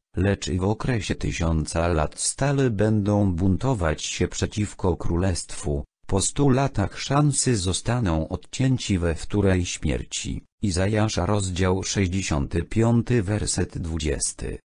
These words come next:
Natomiast ci, którzy zreformują się zewnętrznie, lecz bez reformy serca, będą żyć przez całe tysiąc lat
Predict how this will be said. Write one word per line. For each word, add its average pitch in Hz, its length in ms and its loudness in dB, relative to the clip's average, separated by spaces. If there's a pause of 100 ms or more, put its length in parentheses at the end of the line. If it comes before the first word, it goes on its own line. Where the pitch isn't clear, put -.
(360)
Natomiast 113 680 0
ci, 82 480 0 (240)
którzy 107 600 2
zreformują 117 800 2
się 107 220 2
zewnętrznie, 90 1000 0 (240)
lecz 101 420 2
bez 82 320 0
reformy 104 640 2
serca, 82 680 -2 (220)
będą 104 640 2
żyć 85 320 -2
przez - 360 -4
całe 123 400 0
tysiąc 147 600 2
lat 143 280 0